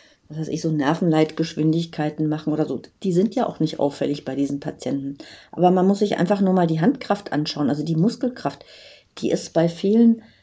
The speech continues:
deutlich vermindert. Also manche Frauen haben nicht mal mehr die Kraft, zehn Kilo zu ziehen, was normal wäre, so um die dreißig. Und das sind dann die,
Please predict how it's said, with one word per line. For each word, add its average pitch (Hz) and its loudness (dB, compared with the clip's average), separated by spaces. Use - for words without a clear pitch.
deutlich 220 2
vermindert. 196 4
Also 165 0
manche 165 2
Frauen 175 -4
haben 180 -2
nicht 180 -2
mal 185 -2
mehr 180 -2
die 180 0
Kraft, - -6
zehn 190 -4
Kilo 302 0
zu 170 -6
ziehen, 151 0
was 151 -4
normal 156 2
wäre, 170 2
so 160 0
um 156 0
die 156 -2
dreißig. - -4
Und 160 -6
das 165 -2
sind 180 0
dann 175 2
die, 185 -4